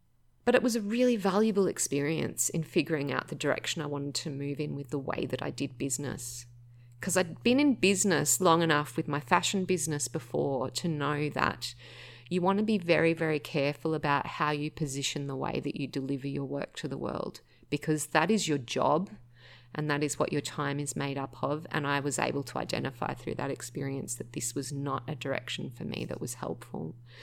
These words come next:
So that was the time where I decided I'm going to focus very much on creating connections through social media.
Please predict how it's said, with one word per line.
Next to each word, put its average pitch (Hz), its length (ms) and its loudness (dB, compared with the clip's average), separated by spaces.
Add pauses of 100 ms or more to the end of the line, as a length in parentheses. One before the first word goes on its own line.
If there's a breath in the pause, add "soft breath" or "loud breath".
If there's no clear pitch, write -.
(380 loud breath)
So 180 580 8 (100)
that 214 160 10
was 214 160 2
the 214 80 2
time 180 600 4
where 160 480 4
I 165 180 6
decided 156 500 2 (340)
I'm 165 220 4
going 151 400 0
to 156 540 0
focus - 840 0 (420 soft breath)
very 165 340 6
much - 320 4
on 151 100 2
creating 143 440 0
connections 139 560 -4
through 143 220 -2
social 139 420 -2
media. 165 580 0